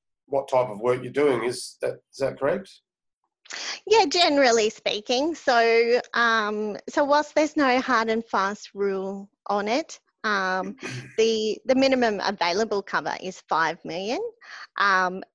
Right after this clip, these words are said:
Speaker 2: and we, we sort of recommend that if you're just doing, um, like, mainly residential work, that sort of
Speaker 1: Mm-hmm.
Speaker 2: thing, five million is probably suitable. But if you're getting more into the commercial space where there's more public around,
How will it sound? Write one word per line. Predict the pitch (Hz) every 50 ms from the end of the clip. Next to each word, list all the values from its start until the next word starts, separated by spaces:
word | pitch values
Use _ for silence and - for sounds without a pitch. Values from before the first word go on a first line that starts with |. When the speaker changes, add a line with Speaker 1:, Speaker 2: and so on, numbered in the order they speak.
| - 220
Speaker 2:
and | 247 247 254 262
we, | 277 269 262 262 262 254 247 - - _ - 220 240 247 -
we | 269 285 277
sort | - - 285 247
of | 240 220
recommend | 233 226 208 - 247 220 220 208 196 202 190 196 196
that | 185 175 - -
if | - 233 226 - 262
you're | 262 254 262
just | 240 - 240 233 - _ -
doing, | 233 214 214 208 208 196 214 208 202 _ - - - _ _ _ - -
um, | 185 185 180 180 180 185 190
like, | 185 180 180 175 -
mainly | 202 196 180 190 190 185 190 180 185 - _ _
residential | _ 180 180 160 160 _ - 165 - 220 285 302 294 - - 285 269 269
work, | 269 269 262 262 247 247 254 254 _ -
that | 240 226 - 208
sort | 214
of | 220 226 220
Speaker 1:
Mm-hmm. |
Speaker 2:
thing, | - 254 269 294
five | _ - 226 208 208
million | 220 214 202 202 202
is | 202 _
probably | - 240 226 220 214 202 - 196 190
suitable. | - _ - 226 226 233 247 269 277 269 -
But | 262 254
if | 262 -
you're | - 254
getting | 269 294 311 359 359 330
more | 302 254 233 202
into | 214 214 - -
the | - 196
commercial | _ - 202 190 180 180 170 - - 180
space | 208 - - - 285 277 285 294 - _ _ _ _ - - - - _ -
where | 285 269
there's | 254 240 226 - 208
more | 190 175
public | _ - - 233 233 240 254 254 247 -
around, | 262 226 220 220 214 220 220 220 233 226 226